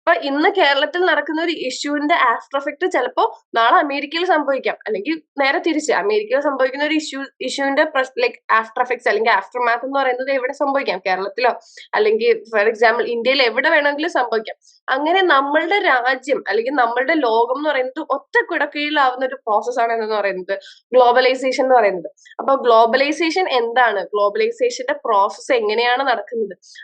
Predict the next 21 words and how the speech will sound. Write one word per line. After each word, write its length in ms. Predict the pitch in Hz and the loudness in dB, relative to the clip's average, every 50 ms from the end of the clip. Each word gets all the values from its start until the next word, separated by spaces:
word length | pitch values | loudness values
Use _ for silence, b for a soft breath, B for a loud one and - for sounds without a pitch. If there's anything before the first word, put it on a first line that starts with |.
| B | B
അതുകൊണ്ടുണ്ടാവുന്ന 760 | 254 294 277 359 349 370 370 349 392 339 320 302 294 302 320 | 0 2 4 4 6 6 6 6 6 6 6 4 4 4 2
മെറിറ്റ്സ് 480 | 320 311 247 220 214 226 277 285 - - | 4 4 4 4 2 2 0 -2 0 0
എന്താണ്? 360 | 269 240 220 214 202 190 180 | 0 0 2 0 0 0 0
അതിന്റെ 280 | 196 202 226 233 254 294 | 0 -2 -2 -2 -4 -6
ഡീമെറിറ്റ്സ് 680 | 277 226 220 214 208 233 240 254 254 285 277 277 - | -6 -6 -14 -14 -10 -2 2 4 4 4 2 0 -4
എന്താണ്? 300 | 226 214 208 196 180 - - _ - | -2 0 0 0 0 -2 -6 _ -2
ആൾക്കാരെ 420 | 208 202 196 190 - 226 220 240 | 0 0 0 0 0 2 2 2
അത് 140 | 254 240 262 | 2 2 2
എങ്ങനെയൊക്കെ 460 | 262 254 247 240 240 254 254 247 311 | 0 0 2 0 0 0 0 0 0
അഫക്ട് 420 | 294 262 - - 247 - _ _ 311 | 0 0 -2 -4 -8 -10 _ _ -6
ചെയ്യുന്നു 320 | 302 285 247 247 247 254 | -4 -2 -2 0 0 0
എന്നുള്ളത് 640 | - 233 233 240 247 240 233 220 226 226 226 254 330 - _ _ _ _ _ _ _ _ - | 0 0 -2 -2 0 0 0 0 0 0 0 -4 -4 -6 _ _ _ _ _ _ _ _ 2
പറയുന്നതാണ് 540 | 247 240 240 233 254 254 247 220 208 214 233 | 2 2 2 2 2 2 2 2 2 0 0
നമ്മള് 520 | 254 233 214 208 208 226 277 339 - 233 | 0 -2 -2 0 0 0 0 0 -2 -4
യൂണിറ്റ് 300 | 247 233 226 233 247 233 | -2 -2 0 0 -2 -4
തേർട്ടീൻ 400 | 220 - 220 220 220 226 226 226 | -2 -2 -2 0 0 -2 0 0
ആയ 120 | 208 214 | -2 -2
ഗ്ലോബലൈസേഷനിലൂടെ 1040 | 262 - 226 202 196 190 208 208 202 208 202 - 220 220 - 233 208 196 190 190 220 | -2 -2 0 -2 0 0 -2 -2 -2 -2 0 -2 -4 -4 -4 -4 -2 -2 -2 -2 0
നമ്മൾ 280 | 226 208 190 170 - - 311 | -2 -2 -4 -4 -4 -2 0
പറയാൻ 220 | 269 226 220 294 | 0 0 0 0
ശ്രമിക്കുന്നത്. 480 | 294 359 320 269 - - 185 175 151 | -2 -2 -2 -2 -2 -4 -4 -8 -8